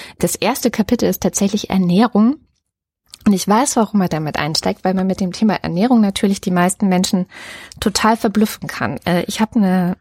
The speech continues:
kleine Textstelle rausgesucht, äh, Seite neunundzwanzig, wo er schreibt, „Franzosen und Engländer im achtzehnten Jahrhundert nahmen weniger Kalorien zu sich als derzeit der durchschnittliche Mensch in Subsahara-Afrika,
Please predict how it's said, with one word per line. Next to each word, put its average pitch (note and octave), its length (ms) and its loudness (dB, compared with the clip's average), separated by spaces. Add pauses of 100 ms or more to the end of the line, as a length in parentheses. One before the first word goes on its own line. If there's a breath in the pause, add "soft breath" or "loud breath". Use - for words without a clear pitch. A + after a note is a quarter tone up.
(220)
kleine G3 400 2
Textstelle G#3+ 840 -2
rausgesucht, G3 1200 0
äh, G3+ 1080 0
Seite F3 300 -4
neunundzwanzig, F3 1200 0 (580 loud breath)
wo A#3+ 120 6
er F#3 200 -2
schreibt, - 720 -4 (560 loud breath)
„Franzosen D4 720 2
und A#3 260 -2
Engländer F#3+ 640 0
im G3 160 0
achtzehnten B3+ 560 -2
Jahrhundert G#3+ 480 2
nahmen F3+ 300 -4
weniger A3 400 2
Kalorien G#3+ 640 0
zu C4+ 220 0
sich E3+ 380 -4
als - 240 -4
derzeit - 500 -2
der F#3 120 2
durchschnittliche B3+ 760 0
Mensch F#3 320 2
in F#3 180 -2
Subsahara-Afrika, F#3 1400 0